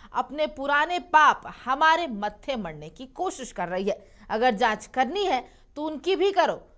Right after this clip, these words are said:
जिनके कार्यकाल में इन घोटालों की शुरुआत हुई और फल फूल कर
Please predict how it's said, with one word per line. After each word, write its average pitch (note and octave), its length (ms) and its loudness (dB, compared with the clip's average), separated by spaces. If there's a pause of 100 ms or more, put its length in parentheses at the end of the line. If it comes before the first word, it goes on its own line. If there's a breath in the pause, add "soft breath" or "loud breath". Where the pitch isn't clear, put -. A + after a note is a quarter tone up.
(100)
जिनके C#4 420 -8
कार्यकाल B3+ 680 2
में G3 180 -6
इन A#3 240 -8
घोटालों A#3 560 0
की B3+ 220 -12
शुरुआत G#3+ 640 2
हुई E3 180 -10 (120)
और G#3 260 0 (380 soft breath)
फल G4 200 6
फूल C4+ 320 -6
कर F3 200 -6